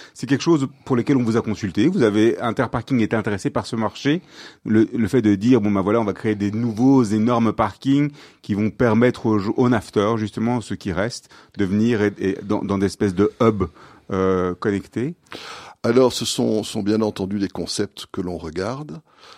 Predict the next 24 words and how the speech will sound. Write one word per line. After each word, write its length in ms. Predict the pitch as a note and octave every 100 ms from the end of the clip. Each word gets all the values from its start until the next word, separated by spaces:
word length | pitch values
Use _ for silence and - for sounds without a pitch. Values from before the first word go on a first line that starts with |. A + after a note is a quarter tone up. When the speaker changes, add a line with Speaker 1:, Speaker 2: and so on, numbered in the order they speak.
| - _
Speaker 2:
Euh, 180 | G#2 G#2
c'est 220 | - B2
aussi 240 | C3+ - F3+
un 80 | C#3+
peu 180 | -
un 80 | A#2+
concept 540 | A2 A2+ - C#3+ C#3+ -
qui 220 | - G#2
est 80 | G#2
la, 200 | F#2 D2+
la 120 | D#2+
fausse 260 | - A2
bonne 180 | F2 F2+
idée. 260 | D#2+ C#2 - _ _ _ _ - - - - -
Parce 320 | G#2 - -
que 340 | - A2 G#2 - _ _ _ _ _ - -
l'homme, 560 | - G#2 C3+ D#3 D#3+ C#3+ -
euh, 240 | F#2 E2+ -
on 160 | F#2
est 80 | D2+
tous 180 | - -
paresseux, 460 | F2+ E2 E2 - D#2
hein, 80 | E2
fondamentalement. 800 | - F2+ D#2+ D#2 D2+ C2+ E2 G#2